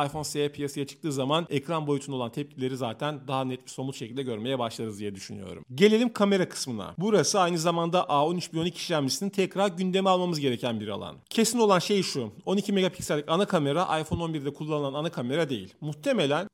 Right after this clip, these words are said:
iPhone on ya da on S'de kullanılan kamera olabilir. Teknik özellikler bir bakıma iPhone sekizdeki kamerayı da akıllara getirmiyor değil ama artık o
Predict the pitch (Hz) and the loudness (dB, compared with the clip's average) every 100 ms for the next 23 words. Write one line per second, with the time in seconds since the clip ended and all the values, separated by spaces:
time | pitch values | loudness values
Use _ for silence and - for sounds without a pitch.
0 | 160 202 196 196 185 180 - 180 208 196 | 4 4 4 2 2 0 0 2 2 -2
1 | - 143 143 170 185 185 165 156 165 156 | -4 -2 -2 0 0 2 -2 -2 -2 0
2 | 156 156 151 147 151 143 127 131 170 - | -2 0 0 2 2 2 0 -2 -4 -4
3 | - 190 202 185 185 185 185 175 190 185 | -4 -2 4 4 4 2 0 0 0 0
4 | 180 175 160 156 180 - 160 180 160 165 | 0 0 0 0 -4 -2 -2 -2 -4 -4
5 | 220 - 170 180 175 160 160 165 156 147 | -4 -2 0 2 2 0 -2 -2 0 -2
6 | 147 165 151 151 214 214 147 135 135 - | -4 0 0 2 2 2 4 2 0 0
7 | 165 156 | 2 2